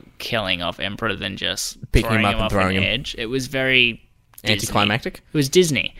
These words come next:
Speaker 1: Typical Disney.
Speaker 2: Fox at the time.
Speaker 1: Yeah, but I'm talking in terms of Disney movies. When they need to kill off a villain in a child's movie, they can't cut anyone off or anything like that. They
Speaker 2: Yeah,
Speaker 1: just,
Speaker 2: okay.
Speaker 1: they generally, if you think, hmm, what's a good example?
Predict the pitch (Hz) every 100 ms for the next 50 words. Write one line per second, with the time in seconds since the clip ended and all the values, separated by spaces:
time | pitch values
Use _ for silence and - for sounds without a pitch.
0 | - - - - - 196 185 175 156 143
1 | 131 127 113 113 - - - 110 - -
2 | - 110 92 160 - - 175 101 - -
3 | 139 - 147 135 123 151 131 127 117 131
4 | 123 117 107 117 117 113 107 110 92 62
5 | - 123 120 123 123 123 - 131 117 -
6 | 110 107 107 107 82 107 101 - 120 117
7 | 131 147 139 165 214 - - 147 131 139
8 | 135 127 123 - _ - - - 131 120
9 | 117 113 110 107 107 107 104 107 107 104
10 | 104 87 101 98 80 - - - - 117
11 | 110 147 202 214 190 170 180 120 113 131
12 | 143 143 135 135 - 123 135 - 123 -
13 | 131 123 123 113 87 82 76 - - -
14 | - - - 87